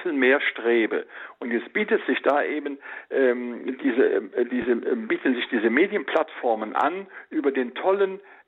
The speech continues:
äh, Follower-Hinweis, „Boah, das sind ja viele, die stehen hinter mir.“ Also, die bejubeln mich, die sagen, „Du bist toll.“ Äh, äh,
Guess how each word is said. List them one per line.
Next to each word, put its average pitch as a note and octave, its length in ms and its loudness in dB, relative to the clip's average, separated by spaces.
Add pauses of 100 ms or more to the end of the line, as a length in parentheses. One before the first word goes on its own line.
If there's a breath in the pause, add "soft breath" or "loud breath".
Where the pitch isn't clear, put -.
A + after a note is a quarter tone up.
äh, B2 200 4 (100)
Follower-Hinweis, E3 1300 2 (360 loud breath)
„Boah, C3 260 2
das B2+ 160 0
sind G3 240 -4
ja D#3+ 80 4 (140)
viele, G#3 180 0
die G3 140 -4
stehen F3+ 280 0
hinter F#3 380 0
mir.“ F#2 340 2 (260 loud breath)
Also, B2 420 0 (180 loud breath)
die C#3 80 0
bejubeln A#2+ 640 2
mich, G2+ 240 -2
die C#3+ 140 2
sagen, C3+ 420 2
„Du B2+ 80 -8
bist A#2 160 -8 (140)
toll.“ A2 420 2 (240 loud breath)
Äh, - 80 0
äh, B2+ 500 4